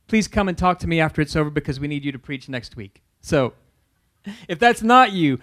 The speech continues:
write something down in the card, something that you don't know what to do about. You can, you don't have to put your name, so this is completely anonymous.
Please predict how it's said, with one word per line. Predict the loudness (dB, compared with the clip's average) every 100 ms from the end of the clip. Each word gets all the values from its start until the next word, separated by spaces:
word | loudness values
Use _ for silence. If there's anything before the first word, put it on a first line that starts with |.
| _
write | 2 6 6
something | 4 -2 0 -2
down | 0 -2
in |
the | -4
card, | -6 -6 -6 -6
something | -8 -8 -6
that | -8 -8
you | -8
don't | -6
know | -6
what | -6
to | -4
do | -4
about. | -2 -4 -4
You | -4
can, | -4 -6 -12 -12
you |
don't | -10
have | -8
to | -6
put | -6 -4
your |
name, | -2 -2 -4
so | -6
this | -8
is | -8
completely | -8 -4 0 0 -2
anonymous. | -2 -4 -4 -6 -6